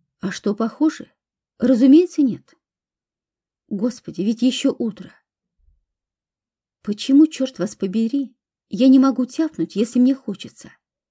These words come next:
Я делаю для вас грязную работу. Разве не так? Кто получит награды и повышение, если удастся напялить шоры на глаза этому простаку Хлестакову? Вы,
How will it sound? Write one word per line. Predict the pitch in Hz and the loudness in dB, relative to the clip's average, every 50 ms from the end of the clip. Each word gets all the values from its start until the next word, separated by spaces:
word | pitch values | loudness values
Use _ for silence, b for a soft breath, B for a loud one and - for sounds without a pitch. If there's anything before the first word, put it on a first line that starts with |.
| _ _ _ _ _ _ _ _ _ _ _ | _ _ _ _ _ _ _ _ _ _ _
Я | 208 185 240 254 | -2 0 0 0
делаю | 208 190 214 269 269 254 254 | 0 2 2 2 2 2 0
для | 214 196 226 226 | 0 0 0 0
вас | 240 262 254 196 | 0 -2 -2 -2
грязную | 202 220 269 262 - - 240 247 | -2 0 0 0 -2 -2 -4 -4
работу. | 254 262 220 208 190 - - - - _ _ _ _ _ _ _ _ _ _ | -4 -6 -8 -10 -12 -14 -18 -20 -20 _ _ _ _ _ _ _ _ _ _
Разве | - 240 269 277 220 180 220 | -2 0 0 0 0 0 0
не | 226 240 240 | 0 0 -2
так? | 247 285 269 - - _ _ _ _ _ _ _ _ _ _ _ _ _ _ _ _ _ _ _ _ _ _ _ _ _ _ _ | -4 -8 -12 -12 -18 _ _ _ _ _ _ _ _ _ _ _ _ _ _ _ _ _ _ _ _ _ _ _ _ _ _ _
Кто | - - - 330 330 - | -20 -2 2 2 2 2
получит | - 202 233 240 254 - - 226 220 | 2 -2 -2 -2 -2 -2 -4 -2 0
награды | 240 247 240 226 285 294 262 240 | 0 0 0 2 0 0 0 0
и | - - 214 | -2 -4 -6
повышение, | 208 - 254 247 262 - - - 165 160 156 160 - _ _ _ _ _ _ _ _ _ _ | -6 -6 -6 -6 -8 -8 -8 -8 -8 -8 -8 -12 -16 _ _ _ _ _ _ _ _ _ _
если | - 196 220 262 262 - 247 - | -4 -2 -2 -2 -2 -2 -4 -4
удастся | - 214 208 185 277 262 - - - 156 | -4 -4 -2 -2 -4 -4 -4 -8 -8 -6
напялить | 175 226 226 - 247 254 233 226 220 - | -4 -6 -4 -2 -4 -2 -2 -4 -6 -8
шоры | - - - 269 254 196 190 | -10 -6 -4 -4 -2 -2 -4
на | 202 202 | -4 -6
глаза | 196 202 208 214 - 269 | -6 -6 -8 -6 -6 -6
этому | 254 - - 220 214 226 220 208 | -6 -6 -8 -6 -6 -4 -6 -6
простаку | 208 220 214 - - 202 208 208 233 | -6 -8 -8 -8 -8 -10 -8 -6 -8
Хлестакову? | 220 - 202 208 - - 226 - - 170 151 - - _ _ _ _ _ _ _ _ _ _ _ _ _ _ _ _ | -8 -8 -10 -10 -10 -12 -14 -12 -14 -14 -14 -16 -20 _ _ _ _ _ _ _ _ _ _ _ _ _ _ _ _
Вы, | - 185 208 302 285 - | -6 0 2 2 2 2